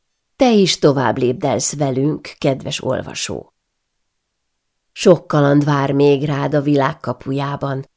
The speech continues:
izgalmas és érzelemkovácsoló fordulatok, amelyeket továbbra is igyekszem hiteles történelmi kulisszák között prezentálni. Már a Dac Szövetség első kötetét is színesítik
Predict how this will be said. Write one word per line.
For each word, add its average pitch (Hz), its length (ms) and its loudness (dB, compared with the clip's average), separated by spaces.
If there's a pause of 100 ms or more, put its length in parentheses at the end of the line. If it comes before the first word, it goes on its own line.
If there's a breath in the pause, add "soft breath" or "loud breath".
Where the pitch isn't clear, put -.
(460)
izgalmas 156 840 2
és - 300 -10
érzelemkovácsoló 147 1200 2
fordulatok, 139 920 0 (600)
amelyeket 220 640 4
továbbra 180 460 2
is 156 280 0
igyekszem 165 680 2 (340)
hiteles 165 560 2
történelmi 139 720 0
kulisszák 147 600 -2
között 131 380 0
prezentálni. 110 1000 -8 (1300)
Már 175 200 0
a 156 80 6
Dac 202 260 2
Szövetség 143 640 0
első 165 400 -2
kötetét 135 640 -2
is 147 120 -4
színesítik 147 920 0